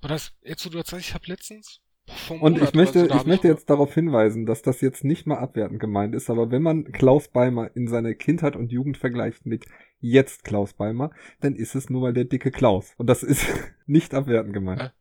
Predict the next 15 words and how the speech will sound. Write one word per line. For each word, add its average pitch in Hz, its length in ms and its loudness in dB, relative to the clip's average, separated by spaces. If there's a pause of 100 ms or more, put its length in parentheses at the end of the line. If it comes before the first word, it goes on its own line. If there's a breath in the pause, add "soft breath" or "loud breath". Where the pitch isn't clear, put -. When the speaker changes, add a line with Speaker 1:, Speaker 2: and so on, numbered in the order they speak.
(200)
Speaker 1:
alles 147 300 -8
gut, - 180 -14
das 143 120 -6
Schöne 147 180 -8
ist 135 100 -12
ja, 135 140 -8
wir 127 80 -8
bleiben 127 240 -8
unserem 123 240 -12
Thema 139 400 -10
Zombies 117 420 -14
treu. 110 280 -10 (280)
Ähm, 123 140 -10
Speaker 2:
Richtig. 120 480 0
Speaker 1:
<laughs> 113 40 -10